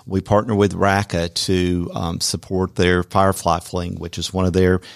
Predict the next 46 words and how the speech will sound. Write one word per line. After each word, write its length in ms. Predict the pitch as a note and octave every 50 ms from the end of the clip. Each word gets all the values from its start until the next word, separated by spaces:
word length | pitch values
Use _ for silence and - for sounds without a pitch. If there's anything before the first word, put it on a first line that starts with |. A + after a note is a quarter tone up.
| - _ -
major 380 | F#2+ F#2 F#2+ G#2 F#2 G2 F#2+
fundraisers 720 | - - A2 G#2 G#2+ G2+ F2+ E2+ E2 D2 E2 D#2+ - - -
throughout 320 | F#2 E2+ E2 E2+ E2 -
the 100 | - E2+
year. 360 | E2+ E2+ E2 E2+ E2 D#2+ E2+ F2
Um, 240 | F2+ E2+ E2+ F2
we 100 | F2 F#2
work 300 | F2+ E2 F2+ F2+ F2 -
with 80 | - F2+
the 80 | - -
Heart 220 | - G2+ G2+ G#2
of 40 | F2+
the 60 | G2
Community 480 | - - - A2 A2 A2 G#2+ F2+ F2 D#2+
Foundation, 680 | - F2 E2+ E2 E2+ F2 F#2 G1+ G2 F#2 - - F2+ F2+
and 100 | F2+ F#2
I 80 | G2
think 220 | G#2 - A2 G2+ A2
it's 120 | - G2+
important 480 | F#2 - - A2 A2 G#2+ G#2+ G2+ G#2+ -
to, 180 | G2+ F#2+ F2 - - - - _ _ _ _ -
to 100 | G#2+ -
partner 420 | - C3+ C3+ B2+ B2 A#2+ G#2+ F#2+
with 200 | E2 F2+ F2 F#2
organizations 760 | F2+ F#2+ F2+ E2 E2+ D#2+ - F#2 F2+ F2 - - F#2 E2 -
in 80 | F#2 E2+
the 80 | E2+
community. 760 | E2+ - - E2+ D#2+ - G2+ F#2+ F2+ E2+ E2+ D#2 - G1+ F2+ - - - _ _ _ _ _ _ _
And, 400 | G2 F#2 F#2 F2+ F2+ F#2 F#2 F2
um, 360 | F#2 F2+ F2+ F2 F2 E2 D#2
one 200 | F#2 G2+ A2+ C3 B2+
thing 260 | - G#2+ G#2 G#2 F#2+
that's 180 | F#2+ F2 - -
very, 500 | - F#2 F#2+ G2+ G2+ G2+ G2 G2 - -
um, 360 | - F2 E2 E2 F2 E2+ D#2+ _ _ _ _ _ _ _ - - -
rewarding 560 | - G2+ G2 F#2+ G2 A2 A#2 A#2 G#2+ F#2+ E2+
about 280 | F2 E2 F2+ F#2+ - -
doing 200 | F#2 F2+ F#2 F2+
business 440 | D#2+ F#2 F#2 F2 - G2 F#2 - G2
in 120 | F2+ E2+
Rome 480 | E2+ F#2+ G#2 G#2 G#2 G#2 G2 F#2+ G2 -
is 220 | - G#2+ F2+ -
the 120 | - - F2
way 160 | F2+ F#2+ G2
the 100 | F2+ -
community 580 | - - - - F#2+ F#2+ G2 F#2+ F2+ F#2+ F#2